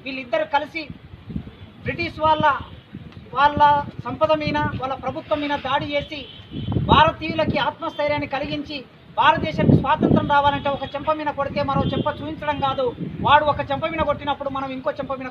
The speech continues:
కొట్టాలి అని ఒక లైన్ తీసుకొని పోరాటం చేసి, చివరికి నా గొంతులో ప్రాణం ఉండే వరకు ఈ బ్రిటిష్ వాళ్ళకి నేను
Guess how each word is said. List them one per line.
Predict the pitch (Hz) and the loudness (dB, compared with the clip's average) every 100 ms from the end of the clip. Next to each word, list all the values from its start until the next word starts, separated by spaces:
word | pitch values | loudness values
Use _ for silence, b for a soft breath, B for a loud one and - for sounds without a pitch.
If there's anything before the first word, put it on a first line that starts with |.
| 247 | -10
కొట్టాలి | 247 285 269 | -2 0 0
అని | 262 262 | -4 -6
ఒక | 240 | -6
లైన్ | 233 208 277 | -4 -4 -4
తీసుకొని | 269 - 262 - | -8 -8 -6 -4
పోరాటం | - 254 - - - | -4 -4 -4 -6 -6
చేసి, | - - - - - - - - | -8 -12 -14 -20 -20 -20 -20 -10
చివరికి | 285 294 294 277 | 0 0 0 -6
నా | 262 254 - | -6 -6 -6
గొంతులో | 262 277 294 | -6 0 0
ప్రాణం | 285 262 262 277 269 | 0 -2 -2 -2 -4
ఉండే | 262 254 | -6 -6
వరకు | 247 269 262 247 - - - - 226 | -4 -6 -6 -10 -10 -20 -20 -18 -12
ఈ | 247 | -8
బ్రిటిష్ | 233 247 294 262 | -8 -6 -8 -6
వాళ్ళకి | 247 247 240 | -6 -4 -6
నేను | 240 | -4